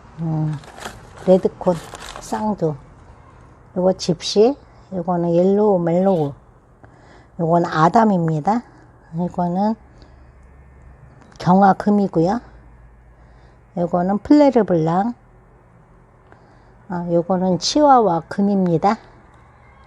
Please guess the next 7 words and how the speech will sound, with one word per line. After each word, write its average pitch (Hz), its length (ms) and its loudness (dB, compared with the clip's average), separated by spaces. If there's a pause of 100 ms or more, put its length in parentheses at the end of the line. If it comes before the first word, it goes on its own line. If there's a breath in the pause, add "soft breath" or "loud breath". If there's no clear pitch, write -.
(100)
요거는 190 520 0
수연 254 680 4
금이고요. 190 720 -2 (840 loud breath)
요 202 160 6
아이는, 220 800 4 (240)
어, 165 680 -6
블랙킹입니다. 220 1300 4